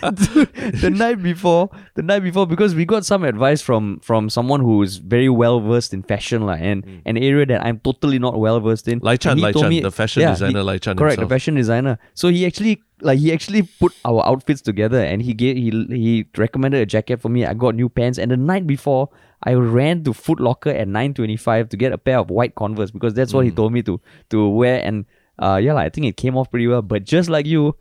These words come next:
Speaker 1: I haven't fucking worn those shoes since then, though.
Speaker 2: <laughs>
Speaker 1: What the hell, man?
Speaker 2: Yeah.
Speaker 1: What the hell?
Speaker 2: That's why
Speaker 1: God damn.
Speaker 2: Yeah. It was a small victory for us. That, that's why we're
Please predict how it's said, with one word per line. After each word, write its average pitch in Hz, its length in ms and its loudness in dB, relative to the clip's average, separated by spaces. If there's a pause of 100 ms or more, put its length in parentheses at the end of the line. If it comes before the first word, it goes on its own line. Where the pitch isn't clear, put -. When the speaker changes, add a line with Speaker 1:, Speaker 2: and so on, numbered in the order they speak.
(240)
Speaker 1:
I - 80 -2
haven't 165 360 0
fucking 160 340 -2
worn 143 200 4
those 110 140 0
shoes - 320 0
since 127 220 -2
then, 107 240 0
though. - 260 -10 (220)
Speaker 2:
<laughs> - 240 -20
Speaker 1:
What 247 260 0
the 110 100 2
hell, 127 380 0
man? 92 320 -10
Speaker 2:
Yeah. 87 320 -4
Speaker 1:
What 220 320 0
the 123 160 -2
hell? 107 400 -2 (160)
Speaker 2:
That's 110 220 -2
why 113 260 2
Speaker 1:
God 143 320 0
damn. 110 300 -8
Speaker 2:
Yeah. - 400 -10
It 135 60 0
was 143 140 2
a 151 60 -2
small 156 240 0
victory 131 340 -2
for 107 220 0
us. 107 140 -4
That, 85 220 -4
that's 104 160 -6
why 120 100 2
we're 107 120 0